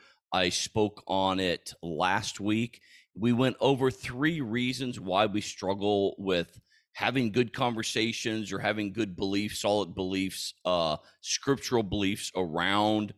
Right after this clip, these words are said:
or about the demonic. But I don't wanna just think about the demonic. I wanna think about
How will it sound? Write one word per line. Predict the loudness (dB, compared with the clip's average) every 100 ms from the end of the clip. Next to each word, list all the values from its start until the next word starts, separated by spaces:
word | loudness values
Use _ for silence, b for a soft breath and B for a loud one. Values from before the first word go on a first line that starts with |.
| b b b _
or | 0 2
about | 2 2 0 0
the | -4
demonic. | -4 -2 0 2 0 -4
But | -2 0
I | 0
don't | -2
wanna | -4 -6
just | -6 -6
think | -4 -4
about | 0 -2 -2
the |
demonic. | -6 -2 0 -2
I | -2
wanna | -4 -2
think | -4
about | 2 4 4 0